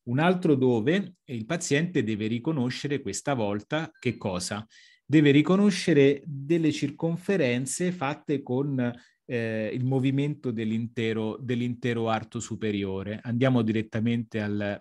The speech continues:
minuto corretto, dove riesco a farvi vedere un po' l'esecu-, l'esecuzione. Il paziente è con gli occhi chiusi, il terapista conduce il braccio sul perimetro di questi, di questi cerchi e poi,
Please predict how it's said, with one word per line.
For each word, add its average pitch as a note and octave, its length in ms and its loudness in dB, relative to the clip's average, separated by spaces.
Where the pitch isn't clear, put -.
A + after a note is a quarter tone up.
minuto A2 540 0
corretto, D#3+ 540 -2
dove G2+ 420 -4
riesco G#2+ 320 -6
a G2 60 -2
farvi G2+ 340 -4
vedere G2+ 540 -2
un A2+ 140 -4
po' A2 140 -4
l'esecu-, G2+ 440 -4
l'esecuzione. G#2+ 960 -4
Il A#2+ 120 -2
paziente C#3 520 4
è A2 120 0
con A2 140 0
gli G#2+ 120 4
occhi G#2+ 300 -6
chiusi, G#2+ 440 -4
il D#3+ 140 0
terapista A#2+ 640 2
conduce C#3 600 2
il A2 100 0
braccio A2+ 720 -2
sul A#2 600 2
perimetro A#2+ 580 4
di G2 160 -4
questi, F#2+ 640 -8
di G#2+ 140 -6
questi A#2+ 340 0
cerchi A#2 580 0
e A#3 200 2
poi, G2 460 -2